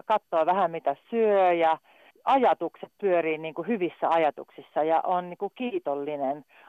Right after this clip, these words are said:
asioista eikä, eikä murehdi ja ole katkera ja ihan, niin kuin, omilla ajatuksilla, hyvällä mielellä saa,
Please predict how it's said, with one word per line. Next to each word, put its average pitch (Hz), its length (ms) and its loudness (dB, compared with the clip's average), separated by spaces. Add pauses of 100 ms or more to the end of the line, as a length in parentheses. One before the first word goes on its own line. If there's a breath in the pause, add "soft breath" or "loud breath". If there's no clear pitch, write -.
asioista 147 720 -2
eikä, 165 360 0 (260 loud breath)
eikä 175 300 0
murehdi 160 800 0
ja 151 200 4
ole 160 380 2
katkera 147 640 -2
ja 143 260 -2 (340 soft breath)
ihan, 208 240 -2
niin 196 100 -6
kuin, 208 140 2
omilla 196 340 2
ajatuksilla, 165 600 2
hyvällä 170 340 2
mielellä 147 560 -2
saa, 156 300 2